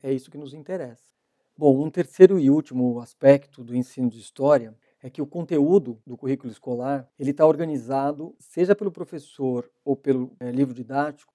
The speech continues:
a partir de uma explanação argumentativa. É, a gente dá uma explicação com caráter objetivo e argumentativo, que tá ancorado em acontecimentos e processos. A gente fala, é, a gente narra alguns acontecimentos e alguns processos,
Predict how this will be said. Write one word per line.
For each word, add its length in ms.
a 80
partir 340
de 80
uma 180
explanação 960
argumentativa. 960
É, 200
a 80
gente 200
dá 60
uma 100
explicação 840
com 480
caráter 420
objetivo 720
e 80
argumentativo, 800
que 100
tá 140
ancorado 560
em 100
acontecimentos 840
e 60
processos. 960
A 60
gente 200
fala, 500
é, 160
a 60
gente 260
narra 420
alguns 400
acontecimentos 540
e 20
alguns 220
processos, 760